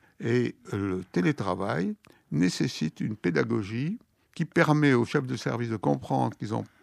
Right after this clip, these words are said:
au moins autant de possibilités de contrôle des gens, du travail des gens, dans des télésites que quand ils sont, euh, à côté d'eux. Nous avons fait des expériences à Sophia Antipolis de télétravail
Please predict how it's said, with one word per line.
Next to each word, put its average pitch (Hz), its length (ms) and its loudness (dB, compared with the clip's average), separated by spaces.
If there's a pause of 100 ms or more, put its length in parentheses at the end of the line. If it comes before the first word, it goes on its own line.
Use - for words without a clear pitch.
(160)
au 202 160 6
moins 170 240 4
autant 143 560 2
de 107 80 -4
possibilités 131 640 -4
de 131 80 -4
contrôle 135 680 0
des 107 120 -4
gens, 120 320 -8 (240)
du 175 220 -8
travail 117 360 -4
des 98 140 -8
gens, 104 260 -8 (920)
dans 127 180 0
des 101 140 -4
télésites - 840 -2 (440)
que 143 100 -2
quand 131 300 -6
ils 143 80 -6
sont, 156 220 -4 (120)
euh, - 240 -10 (400)
à - 60 -16
côté - 260 -4
d'eux. - 160 -12 (1000)
Nous 117 60 0
avons 127 120 2
fait 156 140 2
des 139 140 -2
expériences 156 720 0
à 151 60 -4
Sophia 143 320 -6
Antipolis 147 760 -6 (420)
de 120 200 -4
télétravail 156 1000 0